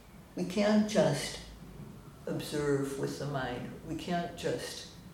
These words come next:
look at it. We have to also simply, just like children beginning to read, at the start we have to label.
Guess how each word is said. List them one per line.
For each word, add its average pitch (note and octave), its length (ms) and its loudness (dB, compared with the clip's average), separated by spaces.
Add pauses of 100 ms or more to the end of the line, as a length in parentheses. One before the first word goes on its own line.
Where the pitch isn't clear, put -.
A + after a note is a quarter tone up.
(380)
look - 260 0
at - 80 -2
it. - 240 -4 (800)
We C3 160 0
have C3+ 280 -2
to - 100 0
also C3 560 2 (880)
simply, - 640 0 (340)
just D#3 280 4
like - 240 2
children C3+ 540 2
beginning C3+ 440 0
to - 140 0
read, B2+ 440 2 (440)
at - 120 -4
the C#3+ 100 4
start E3 480 4
we C#3+ 160 6
have C#3+ 320 0
to - 120 2
label. C3+ 680 4